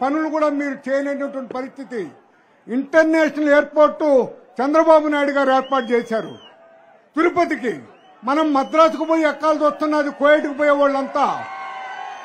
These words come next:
ఆ ఇంటర్నేషనల్ ఎయిర్‌పోర్ట్‌లో ఫ్లైట్లు దిగి ఎక్కితే ఒక్కొక్కరికి ఇరవై ఐదు వేల రూపాయలు సేవ్ అవుతుందని నేను తెలియజేసుకుంటున్నా. లోకేష్ అన్న అధికారంలోకి వస్తానే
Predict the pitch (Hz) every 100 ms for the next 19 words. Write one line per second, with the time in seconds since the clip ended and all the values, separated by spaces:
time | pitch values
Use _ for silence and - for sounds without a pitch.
0 | - - - - - - 208 247 277 269
1 | 269 320 320 320 302 - 320 277 302 294
2 | 311 302 - 302 339 330 190 - - -
3 | - - - - - - - - 262 339
4 | 330 339 294 302 349 311 302 339 330 311
5 | 339 330 - - - - - - 240 294
6 | - 320 330 339 339 339 302 320 330 330
7 | 330 320 320 311 294 311 311 311 269 -
8 | 311 349 349 339 320 311 302 294 285 285
9 | 285 277 269 262 247 247 226 175 120 -
10 | - - - - - - 202 285 294 311
11 | 302 302 302 285 302 302 302 302 302 285
12 | 285 311 311 311